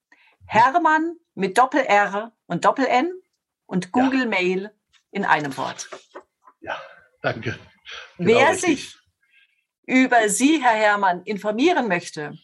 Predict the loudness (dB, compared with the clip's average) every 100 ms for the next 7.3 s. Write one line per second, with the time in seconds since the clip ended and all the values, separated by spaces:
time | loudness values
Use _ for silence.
0 | _ -8 -2 0 2 2 2 0 -2 -4
1 | -2 -2 0 -2 -2 -2 -4 -6 -4 -4
2 | -4 -10 _ _ _ _ _ _ _ _
3 | 0 0 0 -6 0 2 4 4 2 2
4 | 2 4 2 4 2 0 -2 -2 -2 0
5 | 0 0 -4 -8 -12 -14 -14 -4 0 0
6 | 2 2 4 2 2 0 -2 -6 _ _
7 | _ _